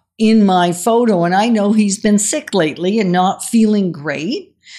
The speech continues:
So when I saw the photo, even though it was during my bathroom break and changed break,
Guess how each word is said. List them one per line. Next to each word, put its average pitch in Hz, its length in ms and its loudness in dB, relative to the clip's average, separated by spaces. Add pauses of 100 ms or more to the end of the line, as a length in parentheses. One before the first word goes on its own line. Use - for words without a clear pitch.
So 226 180 0
when 208 140 2
I 196 100 0
saw 214 340 -2
the 190 140 -2
photo, 247 600 -2
even 202 320 0
though 190 480 2
it 185 140 -4
was 180 160 -2
during 208 200 0
my 185 120 2
bathroom 196 520 -2
break 180 300 0
and 165 160 0
changed 285 600 -4
break, 180 500 -4